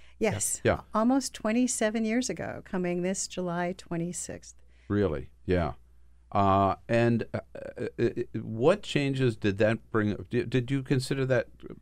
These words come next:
Speaker 2: positive legislation, and what changes did it bring about, and how is it, how is it working today?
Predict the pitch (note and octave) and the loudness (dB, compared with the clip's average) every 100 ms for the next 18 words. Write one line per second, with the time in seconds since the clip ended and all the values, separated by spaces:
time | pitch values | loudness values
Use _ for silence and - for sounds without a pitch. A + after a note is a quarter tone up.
0 | - A#2+ A2+ B2 C3+ A2 G#2+ A2 G#2 G#2 | -6 0 2 2 -2 0 0 -2 0 0
1 | G#2+ C3+ A2 G#2 - A2 G#2+ G2 G2+ F#2 | 0 -4 0 -2 0 0 0 -2 -4 -4
2 | F2 F#2+ F2+ F#2+ A2 - F#2 G2 G2 F#2 | -2 -2 0 0 -2 -2 -2 0 0 0
3 | G2 - - - E2+ F2+ F#2 - - _ | -6 -8 -20 -10 -6 -6 -8 -14 -20 _
4 | G#2+ F#2 F2+ G2 F#2 E2+ F#2+ F#2 | -2 0 0 -2 -4 -2 -2 -2